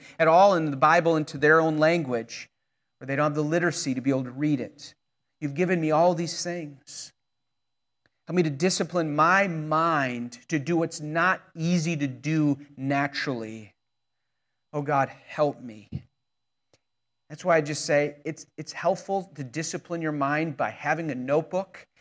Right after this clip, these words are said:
having a literal Bible. Is so, it, I don't wanna be, the Bible doesn't say this, so I'm not gonna, I don't wanna bind your conscience and say you have to have a literal Bible versus a device, a phone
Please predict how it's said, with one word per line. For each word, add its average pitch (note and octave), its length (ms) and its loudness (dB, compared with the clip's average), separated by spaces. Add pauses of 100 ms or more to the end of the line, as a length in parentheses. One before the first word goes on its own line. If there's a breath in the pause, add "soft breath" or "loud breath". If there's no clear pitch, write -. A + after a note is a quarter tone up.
(140 soft breath)
having E3 400 0
a C3+ 80 0
literal D#3+ 520 2
Bible. F3 640 2 (420)
Is D3 140 -8
so, - 460 -10 (100)
it, - 340 -8 (720)
I F3 80 0
don't G3 120 2
wanna G3+ 140 4
be, F3 140 0
the D#3+ 220 -2
Bible G#3 260 6
doesn't E3+ 260 0
say D#3 220 2
this, B2+ 260 0
so D3+ 120 2
I'm D3 100 4
not F3 200 2
gonna, D#3 180 -4 (200)
I D3 60 0
don't E3 140 2
wanna D#3 320 2 (120)
bind E3+ 300 2
your D#3+ 140 0
conscience D3+ 540 -2
and C3 100 -8
say B2+ 100 -4
you B2+ 160 -2
have F#3 340 2
to F3 60 0
have D3 200 2
a C3 40 0
literal D3+ 320 2
Bible D#3 360 4
versus D3 420 0 (320 loud breath)
a B2+ 80 -2
device, C#3 540 0
a B2+ 40 -6
phone C#3+ 460 2